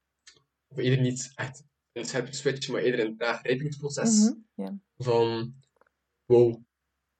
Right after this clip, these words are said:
Speaker 1: eigenlijk wil ik dat niet, perfectionistisch zijn. Eigenlijk houdt dat mij tegen om een meer zinvoller leven te leiden, wat ik mezelf wel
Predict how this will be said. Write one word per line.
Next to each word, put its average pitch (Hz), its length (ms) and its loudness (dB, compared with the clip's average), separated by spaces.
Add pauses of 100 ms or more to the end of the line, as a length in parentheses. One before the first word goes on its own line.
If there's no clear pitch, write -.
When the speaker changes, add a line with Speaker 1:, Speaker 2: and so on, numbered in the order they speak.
(320)
Speaker 1:
eigenlijk 135 360 6
wil 143 80 8
ik 131 60 6
dat 120 80 2
niet, 113 280 -6
perfectionistisch - 640 -4
zijn. - 140 -14 (200)
Eigenlijk 120 220 -4
houdt 135 140 -2
dat 127 100 -2
mij 107 280 2 (180)
tegen 156 440 2 (360)
om 123 120 0
een 117 100 0
meer 123 180 6
zinvoller 131 540 6
leven 127 520 2
te 123 120 -2
leiden, 131 640 4 (1080)
wat 123 140 -6
ik - 60 -12
mezelf 120 320 2
wel 110 400 2